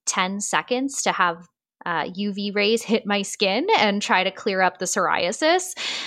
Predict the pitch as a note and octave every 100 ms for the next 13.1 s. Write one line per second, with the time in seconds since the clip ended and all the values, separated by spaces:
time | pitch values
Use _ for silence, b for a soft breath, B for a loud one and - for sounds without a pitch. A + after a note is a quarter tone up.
0 | B - C4+ B3 A#3 A3 A3 G#3+ E3 G3+
1 | A#3 B3+ B3 G3+ G3+ G3 G3+ C4 E4 G#3
2 | F3 F3+ F3+ F#3 F#3 - - E3 F#3 -
3 | F3 F3 - F3 E3+ D#3+ E3+ F#3+ F#3 F#3+
4 | F#3 E3 D#3+ C#3 - - F#3 F3 - G#3+
5 | B3 B3+ A3+ F#3 F#3 F#3 - - F#3 F3
6 | E3+ D3+ F#3 F#3+ - G3 G3 F3+ E3+ -
7 | E3 E3+ F3 F3+ D#3 D#3 D3 - - F#3+
8 | F3 F3 E3+ E3+ G3+ F#3 E3+ - B B
9 | B B F#3+ A#3 G#3 G#3 F3 - - G#3+
10 | - A3 B3+ C4+ B3+ G#3 F3+ - A#3+ A3+
11 | - G3+ F3+ F3+ F3 F3+ E3+ E3 - -
12 | G3+ G3 F#3+ - F#3 F3+ F#3+ E3+ F#3 E3
13 | E3